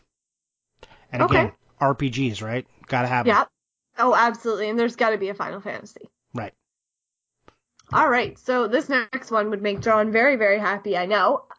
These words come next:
Speaker 2: Earthbound.
Speaker 1: Right. And Earthbound makes a lot of sense.
Speaker 2: Yep. Oh, it does. Absolutely. Huge, huge, huge following. And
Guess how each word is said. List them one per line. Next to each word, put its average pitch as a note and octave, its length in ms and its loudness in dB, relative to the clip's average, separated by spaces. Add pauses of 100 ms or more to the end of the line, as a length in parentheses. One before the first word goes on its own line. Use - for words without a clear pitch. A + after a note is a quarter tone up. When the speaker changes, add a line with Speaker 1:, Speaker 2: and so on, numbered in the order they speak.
(140)
Speaker 2:
Earthbound. B3 640 0 (420)
Speaker 1:
Right. C3+ 260 -2 (180)
And B2 120 -10
Earthbound C3 440 -4
makes C3+ 220 -6
a D3 40 -6
lot D#3 140 -4
of D#3+ 80 -10
sense. G3 420 -8 (500)
Speaker 2:
Yep. A#3+ 300 0
Oh, B3+ 140 4
it A#3+ 100 0
does. G3+ 400 0
Absolutely. G#3+ 800 -2
Huge, G#3+ 520 -8
huge, G#3+ 340 -6
huge F#3+ 300 0
following. F#3 580 0
And F3 480 0